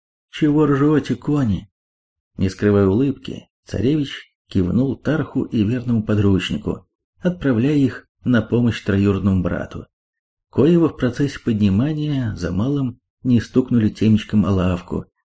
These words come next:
это Адашев отличился, и разок закатили под стол,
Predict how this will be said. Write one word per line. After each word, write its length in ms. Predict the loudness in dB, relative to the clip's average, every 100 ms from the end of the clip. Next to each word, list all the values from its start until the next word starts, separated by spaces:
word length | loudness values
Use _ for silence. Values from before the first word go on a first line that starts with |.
| _ -4
это 280 | -4 0 0
Адашев 400 | 2 0 -2 -8
отличился, 720 | -6 -6 -6 -10 -10 -16 -20 _ _ _ _ _ -2
и 160 | 2
разок 400 | 4 4 4 2
закатили 500 | 0 0 -2 0 -2
под 220 | -2 -4 -6
стол, 440 | -4 -2 -2